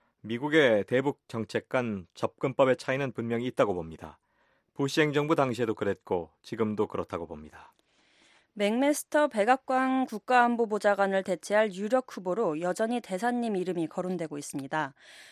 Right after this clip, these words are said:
Speaker 2: 국무부 요직 하마평에도 간간히 오르고 있는데요. 실제로 고려된 적이 있었나요?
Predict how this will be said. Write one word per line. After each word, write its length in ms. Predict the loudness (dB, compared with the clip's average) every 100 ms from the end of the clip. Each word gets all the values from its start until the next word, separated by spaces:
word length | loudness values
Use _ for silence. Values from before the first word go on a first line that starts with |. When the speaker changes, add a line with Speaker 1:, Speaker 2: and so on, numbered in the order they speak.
| -10
Speaker 2:
국무부 640 | 0 4 4 4 2 2 2
요직 320 | 0 -2 -6
하마평에도 720 | 0 0 -2 -2 -2 -2 -4
간간히 440 | -6 -2 0 0 0
오르고 340 | -2 -4 -2
있는데요. 540 | -2 -2 -4 -4 -4 _ -20 -20 _
실제로 640 | -10 -6 -2 2 2 4 0
고려된 480 | 4 4 6 4 2
적이 280 | -2 -2
있었나요? 600 | -6 -2 -2 -2 -2 -4